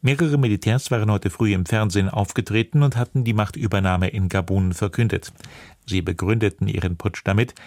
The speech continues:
dass der Sieg des seit vierzehn Jahren amtierenden Amtsinhabers bei der Präsidentschaftswahl am vergangenen Wochenende durch Fälschung zustande gekommen sei.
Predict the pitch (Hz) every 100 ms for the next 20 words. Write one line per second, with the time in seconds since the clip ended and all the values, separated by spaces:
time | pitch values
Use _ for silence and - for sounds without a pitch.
0 | - - - 104 - 101 123 135 - 98
1 | - 90 - 117 - 104 95 95 92 92
2 | 87 - 107 95 87 90 98 - - 104
3 | 92 98 95 113 - - 98 95 90 92
4 | 92 87 95 101 104 92 - 98 95 90
5 | 104 95 98 95 92 101 101 98 98 95
6 | 95 - - _ - 110 98 - 120 120
7 | - 110 101 - 101 98 90 87 87 -
8 | 87 80 98 98